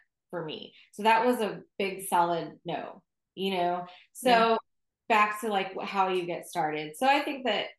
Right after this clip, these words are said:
Speaker 1: you know, finding those things, and sometimes you discover that as you're dating, you
Speaker 2: Mm-hmm.
Speaker 1: know, um, not being afraid to go out and date and finding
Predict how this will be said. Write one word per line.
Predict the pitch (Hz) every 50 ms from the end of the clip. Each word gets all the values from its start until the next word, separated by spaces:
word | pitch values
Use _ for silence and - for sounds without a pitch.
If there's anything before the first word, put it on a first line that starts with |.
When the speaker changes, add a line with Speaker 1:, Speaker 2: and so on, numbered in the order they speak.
| _ _ _ _
Speaker 1:
you | - 214 208 196
know, | 185 180 180 - - _ _ _ _ _
finding | 262 254 254 254 254 247 214
those | 190 190 190
things, | 208 202 202 202
and | 247 254 254
sometimes | 294 302 294 302 302 294 254
you | 254 240
discover | 202 214 208 - - 190 185 185 180 180
that | 175 175 - - -
as | 156 156 160 165 170 -
you're | 165 156 147 151 151 147 147 151 160 165 - _ _ _ _ _ _ _ _ _ _ _ _ _ _ 196 170
dating, | - 180 151 - - - - - 202 - _ _ _ -
you | 208 214
Speaker 2:
Mm-hmm. |
Speaker 1:
know, | 208 196 190 190 190 190 - - _ _ _ _ _ -
um, | 202 196 185 180 185
not | 196 196 202 190 - -
being | 214 214 214 208 196
afraid | 190 - - 175 170 165 160 160 156 156 _ _ -
to | - 180 170 165 165 165 165 - - -
go | 190 175 165
out | 160 151 131 - - - -
and | 180 175 165
date | 175 156 139 135 - - _ -
and | 175 180 175 170 170 170 - - _ _ _
finding | - 175 175 175 175 170 170 170 165 165 165 165 165 170 165